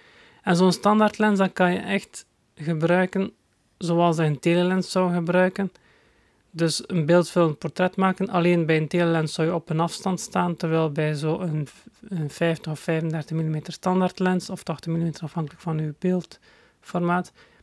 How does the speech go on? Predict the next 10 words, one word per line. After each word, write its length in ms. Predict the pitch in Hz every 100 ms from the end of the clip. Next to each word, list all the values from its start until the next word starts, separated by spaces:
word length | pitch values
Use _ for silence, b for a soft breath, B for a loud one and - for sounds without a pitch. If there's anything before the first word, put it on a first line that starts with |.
| b
moet 180 | 180 190
je 160 | 185
wat 180 | 180 170
dichter 260 | 185 - 185
op 100 | 185
je 140 | 170
onderwerp 340 | 180 175 170
gaan 180 | - 165
staan 340 | 151 175 165 - _ _ -
om 400 | 185 175 170